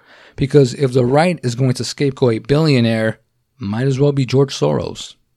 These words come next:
As the show begins, I notice that I'm sitting between two women who happen to be minorities, and at first I thought,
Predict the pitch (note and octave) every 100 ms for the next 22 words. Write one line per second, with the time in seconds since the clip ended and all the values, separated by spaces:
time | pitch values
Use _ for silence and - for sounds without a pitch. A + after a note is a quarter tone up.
0 | _ _ _ _ _ _ - E3+ F3 -
1 | G#3 G3+ C#3 C#3+ C#3+ C3+ A#2+ - C#3+ C#3+
2 | D#3 E3 C3+ B2+ C#3+ C#3 C3+ C#3+ C3+ B2+
3 | - A#2+ - C3+ B2+ A#2+ G2+ G2+ B2 B2
4 | B2 B2+ A#2+ G#2+ G#2+ A#2 C#3 B2 F2+ F2
5 | - - _ - B2+ A#2 - D#3 D3+ B2
6 | A#2+ - A2 A2+